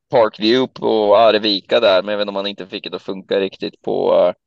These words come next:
en åttahundra meters bana, det är ju inte så många hästar. Nu är han ju ute på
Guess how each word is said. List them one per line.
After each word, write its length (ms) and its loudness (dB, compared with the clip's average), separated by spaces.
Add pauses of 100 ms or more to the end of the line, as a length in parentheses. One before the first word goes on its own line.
(300)
en 80 -8
åttahundra 420 -6
meters 320 -10
bana, 280 -6
det 100 -6
är 40 -4
ju 80 -10
inte 160 -20
så 100 -20
många 180 -10
hästar. 360 -6
Nu 100 -10
är 80 -6
han 100 -8
ju 100 -8
ute 220 -14
på 280 -10